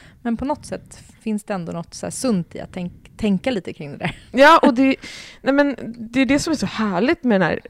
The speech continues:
Speaker 2: relationsformen, och
Speaker 1: Mm.
Speaker 2: därför jag valt att kalla min bok också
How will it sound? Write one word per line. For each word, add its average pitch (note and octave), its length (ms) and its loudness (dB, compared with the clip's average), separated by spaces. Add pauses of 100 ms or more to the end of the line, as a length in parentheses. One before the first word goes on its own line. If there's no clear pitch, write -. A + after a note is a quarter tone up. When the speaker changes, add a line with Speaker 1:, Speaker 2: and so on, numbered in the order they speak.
(520)
Speaker 2:
relationsformen, G3 880 2
och F#3+ 100 2
Speaker 1:
Mm. G3+ 40 0
Speaker 2:
därför G3 240 6
jag F3 100 4
valt B3+ 320 6 (240)
att - 60 -20
kalla E3 260 2
min D#3+ 300 -2 (520)
bok A#3+ 340 6
också - 180 0